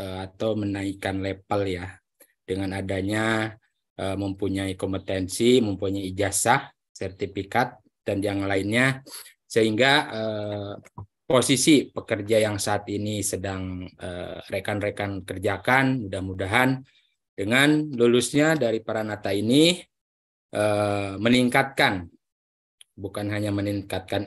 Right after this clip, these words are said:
income, ya, meningkatkan ilmu, eh, nanti posisi mungkin yang tadinya cleaning service bisa berubah menjadi, eh, kepala cleaning service, seenggaknya kan gitu kan.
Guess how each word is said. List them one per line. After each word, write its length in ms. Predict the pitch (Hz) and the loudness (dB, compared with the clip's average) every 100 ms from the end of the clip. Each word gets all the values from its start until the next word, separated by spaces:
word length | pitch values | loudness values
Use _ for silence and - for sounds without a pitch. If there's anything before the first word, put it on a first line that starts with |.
| 113 | 0
income, 400 | 120 123 117 92 | 2 2 0 0
ya, 320 | 90 107 104 | -2 -4 -6
meningkatkan 720 | 92 92 - 92 - 110 104 | -6 -6 -6 -8 -4 -2 -2
ilmu, 560 | 95 95 104 127 147 190 _ _ _ _ _ | -2 -2 0 2 2 -2 _ _ _ _ _
eh, 240 | 95 90 95 | -8 -4 -4
nanti 320 | 95 95 120 | -2 -2 2
posisi 800 | 120 107 - 120 110 147 151 147 | 4 4 2 0 2 4 6 6
mungkin 320 | 113 104 110 | 2 -2 -2
yang 320 | 107 107 107 | -2 -2 -2
tadinya 720 | 110 107 113 113 117 117 113 | -4 0 0 0 0 -2 -2
cleaning 400 | 110 117 120 120 | 0 4 4 4
service 720 | 117 131 131 131 165 160 156 110 | 4 4 2 2 2 2 0 -4
bisa 240 | 104 101 | -4 -4
berubah 400 | 98 101 101 101 | -2 -2 0 -2
menjadi, 720 | 98 98 101 95 101 104 104 104 - - - _ _ 95 | -2 -2 -2 -2 0 0 0 -4 -12 -20 -20 _ _ -2
eh, 200 | 101 98 | -2 0
kepala 480 | 101 - 113 113 - - | -2 2 4 4 0 2
cleaning 320 | 117 110 104 | 2 2 0
service, 560 | 110 101 - 101 101 | -2 -4 -2 -4 -2
seenggaknya 640 | 101 95 90 90 95 101 104 | -4 -4 -4 -4 -2 -2 -2
kan 160 | 95 90 | -4 -4
gitu 320 | 87 87 90 | -8 -12 -14
kan. 320 | 90 98 104 | -8 -6 -4